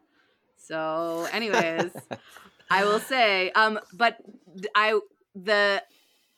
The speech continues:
Speaker 1: I, c-, because I watched the other two, I was, I was, like, waiting, and I was like, "I know that there's a post-credit scene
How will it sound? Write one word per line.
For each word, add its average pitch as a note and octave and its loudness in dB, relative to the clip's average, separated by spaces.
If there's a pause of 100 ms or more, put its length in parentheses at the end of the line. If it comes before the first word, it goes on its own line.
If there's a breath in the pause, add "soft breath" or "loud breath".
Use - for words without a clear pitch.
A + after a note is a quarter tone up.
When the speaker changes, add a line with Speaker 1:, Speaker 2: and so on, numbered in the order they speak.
(320)
Speaker 1:
I, G#3+ 0 (1080)
c-, F#3+ -12
because A#3 -2
I B3 2
watched G#3 0
the F#3+ 0
other F#3+ 0
two, F#3 0
I F3+ 4
was, F3+ -4
I F3+ -2
was, E3 -8
like, E3 -8
waiting, E3+ -4
and D3 -12
I D3 -10
was D#3+ -12
like, D#3+ -10
"I E3+ -4
know F3+ -6
that E3+ -12
there's E3+ -10
a E3 -16
post-credit D#3+ -12
scene D#3+ -12